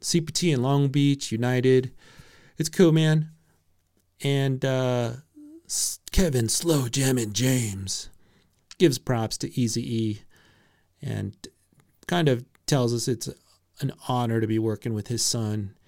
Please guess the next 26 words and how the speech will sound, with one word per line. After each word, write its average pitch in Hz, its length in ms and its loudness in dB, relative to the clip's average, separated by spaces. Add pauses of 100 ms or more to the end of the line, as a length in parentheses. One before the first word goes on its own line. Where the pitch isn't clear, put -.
(200)
He's 196 220 2
worked 190 180 4
with 170 160 0
Eazy 165 480 2
and 160 320 2
now 147 160 2
he's 127 160 0
working 127 320 -2
with 135 200 0
Little 107 240 0
Eazy. 98 460 -6 (600)
Not 120 340 -2
a 151 60 2
lot 147 240 2
of 147 80 -4
people 151 260 0
can 151 140 -2
say 123 260 -4
that. 107 380 -12 (300)
So 107 520 -10 (880)
that's 214 220 -2
cool, 180 240 4
man. 135 300 0 (1200)
What's 277 300 4
the - 140 2
Business? 139 1000 -2